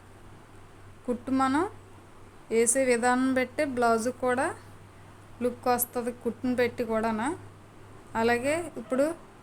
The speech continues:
లైనింగ్ అయితే జాయిన్ చేస్తాం కదా, వేస్ట్ ఖర్చు ఏమన్నా ఉంటే ఇలా కటింగ్ చేసుకోవాలి. లైనింగ్ కంటే బ్లౌజ్లో క్లాత్ కానీ ఎక్స్ట్రా ఉండేలా ఉంటే ఇలా కటింగ్ చేసుకోవాలి. చూసారు కదా, మొత్తం కూడా లైనింగ్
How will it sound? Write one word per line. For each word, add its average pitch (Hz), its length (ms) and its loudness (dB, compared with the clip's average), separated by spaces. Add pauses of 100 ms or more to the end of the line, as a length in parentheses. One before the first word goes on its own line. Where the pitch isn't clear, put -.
(340)
లైనింగ్ 262 380 2
అయితే 277 160 2 (100)
జాయిన్ 247 380 4
చేస్తాం 254 420 6 (100)
కదా, 262 160 6 (120)
వేస్ట్ 233 300 4 (140)
ఖర్చు 262 360 6
ఏమన్నా 247 320 4 (100)
ఉంటే 269 260 0 (240)
ఇలా 240 240 4
కటింగ్ 240 380 0
చేసుకోవాలి. 226 760 2 (140)
లైనింగ్ 240 500 0
కంటే 247 320 0 (640)
బ్లౌజ్లో 233 420 4 (100)
క్లాత్ 226 360 0
కానీ 254 220 0
ఎక్స్ట్రా 220 360 -2
ఉండేలా 240 260 0 (100)
ఉంటే 285 200 -4 (640)
ఇలా 240 140 2 (180)
కటింగ్ 240 340 -2
చేసుకోవాలి. 233 440 0
చూసారు 262 360 0
కదా, 269 200 -2 (520)
మొత్తం 226 340 0 (160)
కూడా 262 220 2 (540)
లైనింగ్ 247 360 2